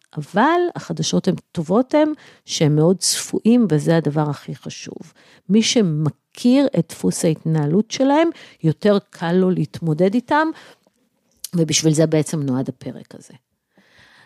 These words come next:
אמ, בארץ, כל הליך גירושין מתחיל בשלב המשא ומתן. מאלפיים ושש עשרה אי אפשר להגיש תביעות, לא תביעות גירושין ולא תביעות בעניין גירושין,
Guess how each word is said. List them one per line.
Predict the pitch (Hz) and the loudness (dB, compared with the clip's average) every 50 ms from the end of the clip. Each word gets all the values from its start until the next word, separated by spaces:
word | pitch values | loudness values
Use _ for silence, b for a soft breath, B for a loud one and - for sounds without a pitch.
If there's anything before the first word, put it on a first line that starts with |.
| b b _ | b b _
אמ, | 160 156 151 151 147 147 151 143 139 - _ _ _ | -2 0 0 0 0 0 -2 -6 -8 -12 _ _ _
בארץ, | - - 170 - - 190 254 254 180 156 175 190 - - - - - - - - _ _ _ _ _ _ _ _ _ _ _ - | -4 -2 0 2 4 2 2 2 2 0 0 -2 -4 -6 -6 -6 -6 -6 -8 -12 _ _ _ _ _ _ _ _ _ _ _ -12
כל | - - 269 277 285 277 | -2 0 2 4 4 4
הליך | 240 202 202 208 - - - | 4 2 2 0 0 -2 -4
גירושין | 185 165 147 151 143 - - - 240 269 294 - - | -4 -2 -2 -2 -4 -4 -2 0 2 0 0 0 0
מתחיל | 165 165 165 - - - - 254 254 233 | 0 0 0 -2 -6 -6 -4 -2 -2 -2
בשלב | 170 165 - - - 180 175 180 | -2 -4 -6 -4 -4 -2 -2 0
המשא | 165 143 135 123 - - | -2 -2 -4 -6 -6 -8
ומתן. | 143 143 143 139 131 - _ - - - - - - - _ | -6 -6 -6 -6 -8 -8 _ -16 -16 -14 -14 -14 -16 -14 _
מאלפיים | 185 202 233 240 202 185 - - 196 190 175 165 147 | 0 2 2 2 2 0 -2 -4 -4 -4 -4 -4 -4
ושש | 147 - - 208 220 - - | -6 -6 -4 -6 -6 -4 -4
עשרה | 233 - - - - 220 214 220 214 B B B B B B _ | -4 -4 -4 -4 0 2 2 2 2 B B B B B B _
אי | 233 233 | 0 2
אפשר | 226 - - - 208 190 | 2 0 -2 -2 -2 0
להגיש | 185 175 156 151 151 170 185 - - - | 0 0 0 0 0 -2 -4 -4 -4 -8
תביעות, | - - 165 131 156 - - - 214 220 214 214 - - | -8 -10 -8 -8 -8 -4 2 4 4 4 4 2 -2 -4
לא | 185 180 | -4 -2
תביעות | 180 - - 170 175 170 165 - | -2 -4 -4 -2 0 0 0 -2
גירושין | 156 165 160 160 151 - - - 247 226 208 160 | -4 -4 -4 -4 -4 -6 -4 -2 -2 -2 -2 -2
ולא | 160 165 | -4 -6
תביעות | 165 - 170 170 170 156 | -6 -8 -6 -6 -6 -6
בעניין | 151 151 160 156 156 165 175 202 226 240 | -6 -6 -6 -4 -4 -2 0 0 0 0
גירושין, | 233 254 254 262 262 - - 302 320 330 | 0 0 -2 -2 -4 -4 -4 -4 -4 -6